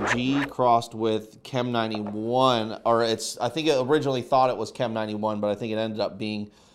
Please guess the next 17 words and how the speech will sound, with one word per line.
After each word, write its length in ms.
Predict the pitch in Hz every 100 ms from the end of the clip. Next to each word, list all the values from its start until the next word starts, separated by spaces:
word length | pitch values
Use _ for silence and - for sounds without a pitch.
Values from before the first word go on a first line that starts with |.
| _ _
a 80 | 117
Chem 320 | - 131 107
four 320 | - 101 87
clone 380 | - - - 127 - _
that 180 | 120 95
made 200 | 101 92
it, 180 | 76 -
which 260 | 123 135 135
makes 200 | 160 156
sense 260 | 151 123 -
to 80 |
me. 180 | 110 104
I 80 | 101
mean, 160 | 113 113
it's 160 | 107
super 240 | 139 127 98
chemi. 400 | 107 98 90